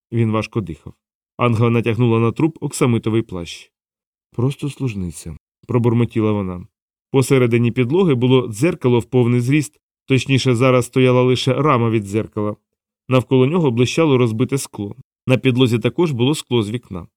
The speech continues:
Морква трохи покопався в них чоботом. На підлозі була канавка, в яку втиснулося щось металеве.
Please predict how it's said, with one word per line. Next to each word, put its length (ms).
Морква 300
трохи 280
покопався 560
в 60
них 160
чоботом. 520
На 120
підлозі 360
була 240
канавка, 440
в 60
яку 220
втиснулося 640
щось 260
металеве. 540